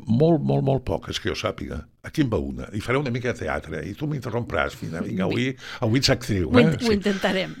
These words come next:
Speaker 2: a veure.
Speaker 1: Cinquanta-nou, cinquanta-vuit, cinquanta-sis, cinquanta-quatre, cinquanta-tres, cinquanta-dos.
Speaker 2: Xi.
Speaker 1: Ah, exactament, xi, xi, la subhasta, la Can del Peix,
Speaker 2: Ai.
Speaker 1: que es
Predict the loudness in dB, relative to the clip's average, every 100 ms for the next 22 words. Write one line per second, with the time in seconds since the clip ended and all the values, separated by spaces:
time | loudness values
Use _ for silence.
0 | -14 -10 -8 -8 -4 0 6 8 8 6
1 | 2 4 4 4 2 2 4 4 2 0
2 | 2 2 2 2 4 4 2 0 2 2
3 | 8 10 10 8 2 4 4 4 4 4
4 | 4 -4 -4 -4 2 4 4 0 0 6
5 | 8 8 4 2 4 4 4 2 -4 -8
6 | -8 -4 -2 -2 0 4 4 2 -4 -4
7 | -4 2 4 4 2 2 8 10